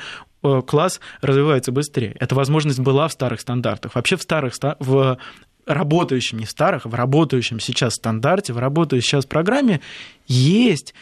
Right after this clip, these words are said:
все необходимые обязательные тексты. Они всеми читаются. Просто учителю, например, есть возможность переставить,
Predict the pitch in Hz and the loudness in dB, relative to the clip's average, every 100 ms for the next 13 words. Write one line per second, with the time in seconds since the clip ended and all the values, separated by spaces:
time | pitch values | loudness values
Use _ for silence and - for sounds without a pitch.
0 | - - - 165 208 170 139 - 139 151 | -14 -6 0 2 2 2 0 0 0 2
1 | 190 147 135 131 160 165 143 135 131 135 | 2 2 0 0 -2 0 0 0 0 -2
2 | 120 - 120 156 170 - 185 226 214 - | -2 -2 2 2 2 0 0 2 0 -2
3 | 208 180 120 113 - - - - - 208 | 0 0 0 -4 -12 -16 -18 -10 0 0
4 | 208 226 285 269 180 170 190 196 175 170 | 2 -2 -2 0 0 2 2 2 2 2
5 | 175 180 196 170 - 170 170 - 117 104 | 2 2 2 0 0 0 0 0 -2 -4